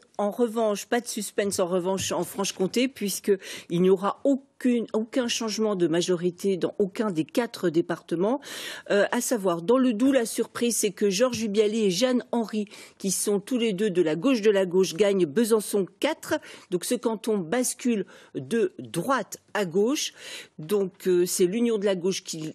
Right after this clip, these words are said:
qui remporte ce, euh, canton bisontin. Dans le Jura, deux bascules, une dans un sens, une dans l'autre, à savoir que Lons un, et c'est, euh, Thomas Barthelet et, et sa binôme, Thomas Barthelet étant le premier adjoint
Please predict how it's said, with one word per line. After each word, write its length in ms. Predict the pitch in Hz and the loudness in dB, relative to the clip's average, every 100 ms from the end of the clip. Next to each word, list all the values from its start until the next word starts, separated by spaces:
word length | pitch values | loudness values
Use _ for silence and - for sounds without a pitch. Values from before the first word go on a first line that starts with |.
| 135 | -12
qui 180 | - 180 | 0 0
remporte 600 | 180 180 - 196 - 175 | 2 -2 -2 -4 0 -2
ce, 520 | 170 - 175 160 139 - | -2 0 2 2 -2 0
euh, 540 | 165 160 156 151 151 | 2 2 2 0 -2
canton 460 | 147 240 226 - 180 | 0 -2 -2 -2 -2
bisontin. 600 | 143 190 185 180 226 269 - - - - - | 0 -2 0 0 0 -2 -6 -16 -16 -18 -2
Dans 160 | 208 | 2
le 60 | 262 | 2
Jura, 500 | 233 254 269 254 233 | 2 0 0 0 -2
deux 180 | 247 320 | -2 0
bascules, 540 | 294 262 - 254 240 - | 0 -2 -2 -2 -2 -2
une 200 | 302 330 | 0 0
dans 200 | 294 262 | 0 0
un 120 | 269 | -2
sens, 360 | 254 262 262 - | -2 -2 -4 -4
une 180 | 277 254 | -2 0
dans 160 | 214 214 | 2 2
l'autre, 340 | 190 226 - | 2 2 0
à 60 | 208 | -2
savoir 380 | 226 208 214 - | -2 -2 -2 0
que 160 | 196 - - | -2 -2 -4
Lons 400 | 226 320 302 - - | 0 0 -2 -6 -6
un, 200 | 254 233 - - - | -2 -2 -6 -16 -8
et 80 | - | -4
c'est, 360 | 180 - 233 202 | 0 2 2 4
euh, 120 | 196 | 2
Thomas 320 | 185 302 277 262 | 2 0 0 0
Barthelet 840 | 233 - 233 220 220 214 - 180 - - | -2 -4 0 4 4 4 2 -4 -4 0
et, 120 | 202 | 2
et 60 | |
sa 280 | 196 - 185 | 2 0 0
binôme, 460 | 175 226 240 214 185 - - _ _ - | -2 0 2 2 -2 -10 -20 _ _ 0
Thomas 240 | 208 208 | 2 2
Barthelet 400 | 202 208 220 202 | 0 -2 0 2
étant 160 | 196 180 | 2 -2
le 60 | |
premier 380 | 175 - 247 233 | -4 -2 0 2
adjoint 340 | 214 185 214 | 0 -2 -2